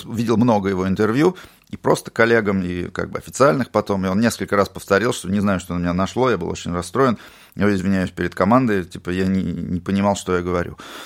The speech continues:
То есть видите, как с одним и тем же человеком бывает в две стороны качели. Сначала по нему там радио прошлось, потом он уже прошелся.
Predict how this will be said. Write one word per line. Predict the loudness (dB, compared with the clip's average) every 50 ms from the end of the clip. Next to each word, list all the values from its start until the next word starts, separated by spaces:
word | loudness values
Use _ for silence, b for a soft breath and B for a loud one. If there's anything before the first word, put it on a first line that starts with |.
| B B B
То | 6 6
есть | 6 6 4 0 -10 -18 _ _ _ _ _ -6 -2 0
видите, | 0 0 -2 -2
как | -2 -2 0 4
с | 4
одним | 4 4 4 2 2
и | 2
тем | 2 2 2 2
же | 2 2
человеком | 0 2 4 4 4 4 4 2 0 0 0 2
бывает | 2 4 4 4 2 2
в | -2 -6
две | -2 0 0 2
стороны | 2 2 2 2 2 2 0 -2
качели. | -4 -4 -4 -4 -4 -4 -6 -6
Сначала | -8 -8 -6 -2 0 0 0 0
по | 0 0
нему | 0 2 2 0 0
там | 0 0 0 0 0 0
радио | 0 2 2 2 2 0 -2
прошлось, | -2 0 -2 -2 0 -2 -4 -4 -2
потом | -4 -6 -2 0 0 2
он | 2 0
уже | -2 -2 -6 -6
прошелся. | -8 -8 -10 -10 -10 -12 -14 -14 -16 -20